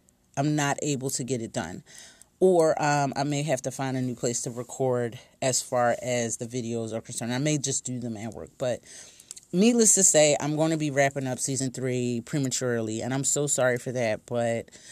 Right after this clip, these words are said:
just so much is going on. And it's not my personal schedule, it's just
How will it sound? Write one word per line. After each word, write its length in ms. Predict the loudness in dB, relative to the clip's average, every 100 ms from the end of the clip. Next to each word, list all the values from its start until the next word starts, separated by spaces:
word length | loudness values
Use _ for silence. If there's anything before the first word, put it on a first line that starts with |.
| 0
just 200 | 4 6
so 140 | 6
much 220 | 4 2 0
is 100 | 0
going 300 | 2 0 -2
on. 320 | -2 -2 0
And 100 | 2
it's 100 | 4
not 220 | 4 2
my 240 | 0 0
personal 460 | 0 -2 -2 -2 -2
schedule, 420 | 0 0 -2 -4
it's 240 | -2 -2 -2
just 340 | -2 -2